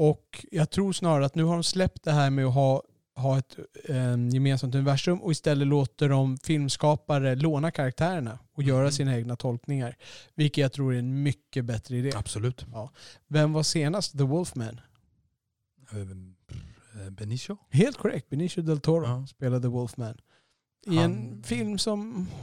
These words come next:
Speaker 1: ja, det funkar inte riktigt hela vägen.
Speaker 2: Nej.
Speaker 1: Han och Anthony Hopkins, eh, var där. Det, det blir lite för fel, men den hade vissa, hade vissa behagligheter.
Speaker 2: Okej.
Speaker 1: Om man ska kalla det för det.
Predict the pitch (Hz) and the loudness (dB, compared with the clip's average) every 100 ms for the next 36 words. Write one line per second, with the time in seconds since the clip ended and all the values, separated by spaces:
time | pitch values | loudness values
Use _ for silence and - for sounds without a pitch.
0 | - - - - - 185 160 185 165 - | -14 -16 -12 -10 -6 -6 -4 -4 -2 -2
1 | 175 160 117 202 202 196 196 180 175 156 | -2 -4 -8 -10 -8 -8 -6 -4 -2 0
2 | 170 156 120 120 113 156 151 165 160 147 | 0 -2 -6 -6 -6 -2 0 0 -4 -2
3 | 156 147 160 - 139 127 131 - 139 135 | 0 2 0 -2 -4 -4 -8 -10 -8 -6
4 | 127 127 123 160 151 151 143 127 _ _ | -6 -6 -8 -6 -2 -2 -4 -8 _ _
5 | _ _ - 160 156 151 135 165 135 139 | _ _ -2 2 2 0 0 2 2 0
6 | 147 165 143 165 165 143 - 135 135 135 | 0 2 0 0 -2 -2 -2 -2 -2 -6
7 | 135 - _ 143 143 156 - 147 135 127 | -10 -18 _ -10 -6 -4 -4 -4 -6 -10
8 | 123 123 _ _ _ _ - 127 123 127 | -12 -18 _ _ _ _ -8 -4 -4 -4
9 | 123 113 123 - 110 - 104 - _ 131 | -8 -8 -12 -12 -12 -10 -12 -12 _ -20
10 | - - 127 127 131 | -16 -10 -8 -8 -12